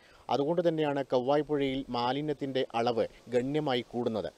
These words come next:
വെള്ളം ഉപയോഗിക്കാൻ കഴിയാത്ത സാഹചര്യമാണ് നിലവിലുള്ളതെന്നാണ് പുതിയ പഠനം പറയുന്നത്. നഗരത്തിൽ നിന്ന്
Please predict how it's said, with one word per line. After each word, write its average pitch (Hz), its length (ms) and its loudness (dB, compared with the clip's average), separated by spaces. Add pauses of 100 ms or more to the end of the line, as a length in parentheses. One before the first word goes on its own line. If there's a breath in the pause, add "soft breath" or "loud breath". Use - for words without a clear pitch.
(280 soft breath)
വെള്ളം 131 380 4
ഉപയോഗിക്കാൻ 147 640 2 (100)
കഴിയാത്ത 135 360 2
സാഹചര്യമാണ് 135 800 -2
നിലവിലുള്ളതെന്നാണ് 127 880 -2
പുതിയ 120 320 -4
പഠനം 113 340 -2
പറയുന്നത്. 104 380 -4 (880 soft breath)
നഗരത്തിൽ 131 440 2
നിന്ന് 147 180 0